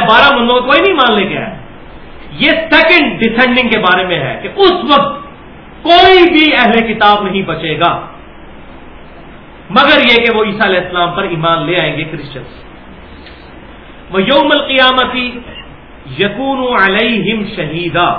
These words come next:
اور قیامت والے دن وہ ان پر گواہ بنیں گے۔ عیسیٰ علیہ السلام ان پر گواہی دینے کے لیے کھڑے ہو جائیں گے، جیسا کہ ہر نبی اپنی امت کے لیے گواہی دے گا تو عیسیٰ علیہ السلام بھی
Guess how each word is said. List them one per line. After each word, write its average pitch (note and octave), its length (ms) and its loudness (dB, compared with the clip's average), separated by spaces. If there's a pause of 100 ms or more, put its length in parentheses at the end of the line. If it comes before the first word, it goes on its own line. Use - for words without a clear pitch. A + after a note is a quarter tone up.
(640)
اور G3+ 140 0 (160)
قیامت C4 460 0
والے G3 240 0 (100)
دن A#3+ 160 0 (1300)
وہ B3 120 2 (120)
ان G#3 240 -2
پر A#3 120 -2 (120)
گواہ G3 300 2 (100)
بنیں D#3+ 280 -4
گے۔ D3+ 140 -6 (2250)
عیسیٰ A3 260 -2
علیہ G3+ 180 2
السلام G3 460 -2
ان E3+ 140 -6
پر F#3+ 100 -4 (320)
گواہی F3 320 0
دینے E3 280 -4
کے D3 120 -10
لیے C3+ 200 -8 (340)
کھڑے F#3+ 180 0
ہو D#3 120 -2
جائیں D#3 220 -4
گے، D#3 160 -6
جیسا D#3+ 300 -4
کہ D#3+ 160 -8 (480)
ہر C4+ 220 4
نبی G#3 300 -2
اپنی F3+ 300 -8
امت G#3 280 -4
کے F#3+ 80 -2
لیے F3+ 160 -4
گواہی E3+ 260 -2
دے D#3 180 -6
گا E3+ 100 0
تو - 180 -10
عیسیٰ G3 240 -8
علیہ E3 160 -4
السلام C#3+ 340 -8
بھی D#3 140 -6